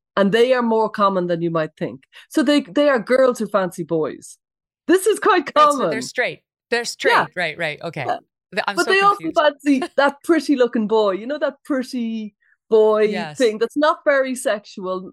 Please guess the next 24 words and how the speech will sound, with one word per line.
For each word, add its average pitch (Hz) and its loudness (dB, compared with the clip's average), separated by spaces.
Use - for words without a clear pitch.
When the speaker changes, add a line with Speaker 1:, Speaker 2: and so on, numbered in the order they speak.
Speaker 1:
And 202 -2
often 233 0
girls 165 -6
who 180 -4
are 180 -2
just 226 -2
beginning 247 -4
their 214 -6
sexual 190 -8
awakening, 170 -6
they 175 -4
begin 208 -4
with 175 -12
those 175 -2
pretty 175 -8
boys 143 -6
before 196 2
they 175 2
Speaker 2:
Ah. 156 -14
Speaker 1:
develop 185 0
any 160 -4
further. 156 -4
And 190 0
Speaker 2:
Oh, - -20